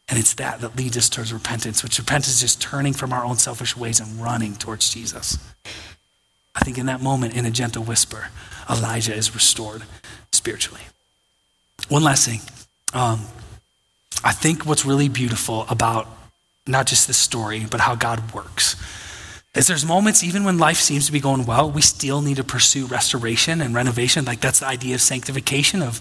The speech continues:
becoming more like Jesus in every aspect of our life. Um, and then we get in those moments where we feel that restoration.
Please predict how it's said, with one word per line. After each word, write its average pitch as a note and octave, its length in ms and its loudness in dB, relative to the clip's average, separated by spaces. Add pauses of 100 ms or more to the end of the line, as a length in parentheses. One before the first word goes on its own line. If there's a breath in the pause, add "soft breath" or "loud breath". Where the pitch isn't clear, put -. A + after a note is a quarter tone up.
(300 loud breath)
becoming C3+ 360 0
more C3 160 2
like C3+ 240 2
Jesus C3+ 440 2
in B2+ 80 -4
every C3+ 400 2
aspect B2+ 380 0
of B2+ 100 -2
our A#2+ 100 -2
life. A#2 400 -2 (600 loud breath)
Um, A2+ 300 2 (420)
and C#3 100 2
then C#3 140 2
we C#3+ 80 4
get D#3 160 4
in D3+ 60 0
those C#3 180 4
moments C#3+ 360 4
where B2+ 140 -2
we C#3+ 140 0
feel E3 240 2
that A#2+ 160 -2
restoration. A2+ 640 -2